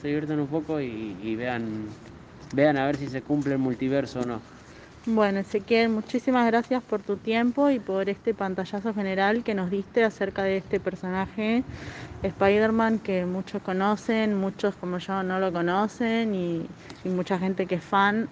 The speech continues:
Speaker 2: Así que si tenés algo más que agregar o que decir acerca de eso, y si no por hoy.
Speaker 1: Bueno, no, está bien, gracias. Creo que, que ya hablé eso suficiente. Muchas gracias, saludos a todos y nos estamos viendo.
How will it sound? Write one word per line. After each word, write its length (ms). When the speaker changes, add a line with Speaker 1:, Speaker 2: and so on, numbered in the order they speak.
Speaker 2:
Así 340
que 300
si 60
tenés 280
algo 220
más 220
que 80
agregar 500
o 80
que 60
decir 420
acerca 440
de 180
eso, 360
y 60
si 160
no 180
por 200
hoy. 280
Speaker 1:
Bueno, 340
no, 220
está 160
bien, 260
gracias. 500
Creo 180
que, 300
que 80
ya 160
hablé 160
eso 220
suficiente. 680
Muchas 240
gracias, 520
saludos 400
a 80
todos 480
y 40
nos 140
estamos 340
viendo. 300